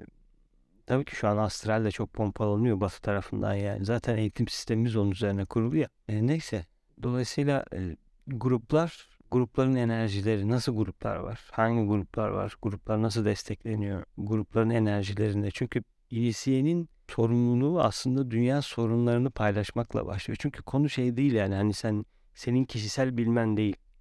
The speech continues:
Astral, mental, yalayıp yutman, kitap bilgisi değil. Dünyanın sorunlarında ne yapıyorsun? Neredesin? Dünyayı görebiliyor musun? Çünkü dünyanın üzerinde çalışan bir enerji var. Ama sen o enerjiyi görmeyip başka bir şey yapıyorsun. O anlamda politikanın içine girelim demiyorum.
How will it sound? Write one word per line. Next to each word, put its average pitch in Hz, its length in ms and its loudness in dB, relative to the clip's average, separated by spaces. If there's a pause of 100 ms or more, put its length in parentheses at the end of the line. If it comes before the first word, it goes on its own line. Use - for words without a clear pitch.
Astral, 107 460 0
mental, 104 420 2
yalayıp 107 420 2
yutman, 104 360 -2 (240)
kitap - 300 -4
bilgisi 107 400 0
değil. 101 280 2 (120)
Dünyanın 113 640 2
sorunlarında 120 800 0
ne 107 100 2
yapıyorsun? 110 640 -4
Neredesin? 104 580 -2
Dünyayı 107 480 2
görebiliyor 113 460 0
musun? 131 200 -2
Çünkü 113 220 0
dünyanın 127 480 4
üzerinde 127 320 2
çalışan 127 460 0
bir 120 60 2
enerji 131 460 0
var. 135 120 -4 (160)
Ama - 140 -6
sen 127 180 -2
o 131 100 2
enerjiyi 135 460 2
görmeyip 151 340 2
başka 131 280 0
bir 151 60 0
şey - 180 -6
yapıyorsun. - 220 -14 (200)
O - 20 -6
anlamda 160 200 -4
politikanın 131 460 2
içine 123 240 0
girelim 117 340 2
demiyorum. 113 360 2